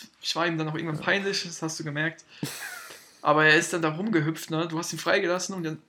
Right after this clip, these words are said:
Speaker 1: ist er auf dieser Hundespielwiese, sind dann die ganzen anderen Hunde und die spielen da miteinander. Das ist wirklich, als ob du dein Kind im Kindergarten abgibst und lässt einfach mal die, die Hunde da sich socializing. Jeder
Speaker 2: Mhm.
Speaker 1: schnüffelt beim anderen da am Popo rum. Manche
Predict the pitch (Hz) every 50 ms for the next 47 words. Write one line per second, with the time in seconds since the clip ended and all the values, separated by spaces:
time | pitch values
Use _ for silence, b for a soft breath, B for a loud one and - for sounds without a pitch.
0 | _ _ _ - 170 - 180 165 156 160 165 160 190 208 202 - - 180 160 170
1 | 165 160 160 156 165 156 151 156 165 170 165 - - - - 190 190 170 156 143
2 | 147 147 151 160 175 196 B B B B B B B B B B B _ _ _
3 | - 180 165 175 170 - - - 208 226 269 240 175 160 151 156 156 156 151 151
4 | 156 160 170 185 202 180 160 160 156 - 180 202 190 - 165 160 - 175 - -
5 | 180 175 160 - - 208 208 165 160 - - 202 196 156 156 147 147 - 143 143
6 | - 170 175 170 - - 170 165 165 165 175 180 180 - - 175 165 175 170 -
7 | - 165 160 160 156 147 - - - - _ _ _ _ - 170 165 156 160 156
8 | - _ _ _ - 170 180 180 180 160 160 156 156 160 156 - - - - 175
9 | 170 - 156 143 143 143 147 156 165 - - b b b b b b b b b
10 | b b _ 180 185 196 190 - - 123 110 - 127 135 135 - - 170 160 -
11 | 185 185 180 175 170 165 160 160 165 156 - - 196 - 196 185 190 196 196 196
12 | 190 - _ _ _ _ _ _ _ _ _ _ _ _ _ _ - _ - 160
13 | 165 180 - 170 165 160